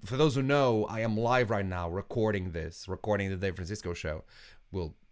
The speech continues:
talk about this change of name in a second. And, um, <laughs> and the chat is, is, is throwing, um, tomatoes at me because I don't know the name of the movie. I'm not that big into Christmas, guys, right? But I'm big into discussions,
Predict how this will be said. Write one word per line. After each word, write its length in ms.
talk 220
about 220
this 140
change 260
of 80
name 180
in 80
a 40
second. 400
And, 580
um, 680
<laughs> 120
and 140
the 60
chat 400
is, 240
is, 500
is 180
throwing, 680
um, 960
tomatoes 340
at 100
me 80
because 200
I 60
don't 120
know 80
the 100
name 260
of 100
the 80
movie. 260
I'm 160
not 180
that 180
big 140
into 200
Christmas, 300
guys, 380
right? 260
But 120
I'm 140
big 140
into 180
discussions, 600